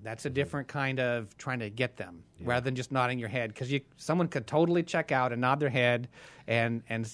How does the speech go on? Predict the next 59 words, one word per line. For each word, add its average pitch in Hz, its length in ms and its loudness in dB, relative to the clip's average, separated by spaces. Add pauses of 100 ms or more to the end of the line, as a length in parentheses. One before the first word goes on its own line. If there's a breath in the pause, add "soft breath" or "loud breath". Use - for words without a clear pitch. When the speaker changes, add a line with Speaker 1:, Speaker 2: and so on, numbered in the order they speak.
Speaker 1:
and 120 140 -6
say, 123 200 2
"Uh-huh," 113 640 -2
and 113 180 0
not 131 180 2
really 131 200 2
be 131 120 0
Speaker 2:
<laughs> 147 120 4
Speaker 1:
listening, 113 340 -4
but 123 160 -4
look 143 160 0
like 104 160 -2
Speaker 2:
Yeah. 92 40 -12
Speaker 1:
they 113 100 -2
are, 95 180 -4
right? 113 260 -2
Speaker 2:
Yeah. 85 340 -8
Speaker 1:
And, 113 100 -8
but 131 100 -4
the 143 100 -2
Speaker 2:
Yeah. 160 60 4
Speaker 1:
other 180 140 4
is 139 160 0
really 160 240 2
the 151 80 -2
person 170 340 -2
really 151 180 -2
feels 135 280 -6
like 117 180 -8
that 113 140 -16
you 101 80 -10
get 101 240 -8
them. 90 220 -14 (240)
Speaker 2:
Right. 139 120 -12
And, 170 140 -4
and 170 260 -2
it's 151 300 -6
really 180 200 6
important 156 400 0
to 139 60 0
understand 135 440 -2
that 117 100 -8
sometimes 127 580 -4 (300)
they 123 160 -2
may 127 160 -2
not 117 200 -4
want 117 220 -6
you 101 80 -8
to 98 60 -8
say 101 260 -6
anything. 95 380 -10 (420 loud breath)
Speaker 1:
Right. 104 160 2
Speaker 2:
You 123 60 2
know, 131 60 2
I 131 120 6
don't, 165 160 4
I 151 80 6
don't, 151 180 6
I, 139 160 4